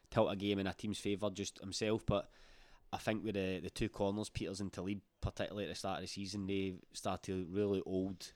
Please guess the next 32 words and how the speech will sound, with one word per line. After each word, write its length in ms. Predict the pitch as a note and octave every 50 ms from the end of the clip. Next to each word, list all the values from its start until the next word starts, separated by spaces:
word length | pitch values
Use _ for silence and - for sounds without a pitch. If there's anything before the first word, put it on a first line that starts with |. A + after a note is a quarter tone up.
| _
struggling 400 | - - - - G2+ G2 F#2+ G2
to 80 | D2 E2
cover, 400 | - - G2 F#2 F#2+ G2+ G2+ G2 - - -
whereas 260 | F#2+ F#2 F#2+ F#2 E2+
they 100 | G#2 G2
played 240 | E2 - G#2 F2+ E2+
really 180 | G2+ G2 F#2+ F#2
well 140 | G2 G2 F#2+
against 260 | G#2 G#2 G#2 G2 -
the 60 | G#2
Patriots. 500 | - - G#2 G2 - - G#2+ G2 - - -
Like, 120 | F2+ - - - - - - - - - - - - - - _ _ _ _ _ _
and 80 | G#2+ G#2
if 120 | - -
you've 100 | G#2+ G2
not 100 | G#2 G#2+
got 60 | G#2 G2
that 180 | G2 G2 -
kind 100 | - G2+
of 80 | F#2+ E2+
defensive 480 | F#2 - - G2 F#2+ F2+ - G2+ F2
edge, 400 | F#2 F#2+ G2+ F#2+ F#2+ - - - _ _ _ _ _ _ _ _ _ _
teams 260 | - - G#2+ G2 F#2+ F2+
like 200 | F#2+ F#2+ F#2 -
the 80 | G2
Bucs, 300 | F2 G2 G2 - - -
who 120 | - G2 G2
are 60 | G2
not 160 | G2+ G2 F#2
a 40 | F#2+
great 240 | F2 G#2 G2+ - -
team, 320 | - A2 A2 A#2+ A#2+ G#2+